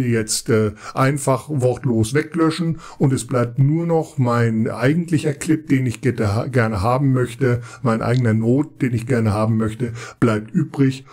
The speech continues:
und habe das Tracking-Ergebnis aus dem anderen Node übertragen.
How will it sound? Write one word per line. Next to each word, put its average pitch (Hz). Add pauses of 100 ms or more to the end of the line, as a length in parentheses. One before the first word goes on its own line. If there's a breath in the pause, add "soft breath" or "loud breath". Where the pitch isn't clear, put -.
(140 loud breath)
und 120
habe 117
das 107
Tracking-Ergebnis 117
aus 101
dem 104
anderen 113
Node 92 (280 loud breath)
übertragen. 98